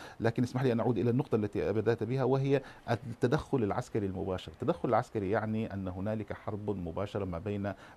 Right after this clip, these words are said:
الحلف وما بين الجانب الروسي، وهذه الحرب محفوفة بكثير من المخاطر، و-، ولا أحد يستطيع ضمان نتيجتها، وبالتالي هذه الحرب باعتقادي أنها، أن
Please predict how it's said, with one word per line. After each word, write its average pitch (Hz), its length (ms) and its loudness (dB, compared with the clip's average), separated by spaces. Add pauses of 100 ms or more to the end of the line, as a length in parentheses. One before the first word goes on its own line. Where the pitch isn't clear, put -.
الحلف 110 640 0
وما 98 260 0
بين 101 280 0
الجانب 98 760 0
الروسي، 87 380 -4
وهذه 120 360 6
الحرب 110 360 4
محفوفة 107 380 -2
بكثير 101 480 2 (240)
من 113 140 6
المخاطر، 101 540 4
و-، 95 420 4
ولا 110 320 6
أحد 104 320 2
يستطيع 95 240 -4 (260)
ضمان 104 420 2 (280)
نتيجتها، 101 720 2
وبالتالي 107 680 4
هذه 107 300 2
الحرب 98 380 0
باعتقادي 98 640 0
أنها، 101 380 2 (320)
أن 101 380 2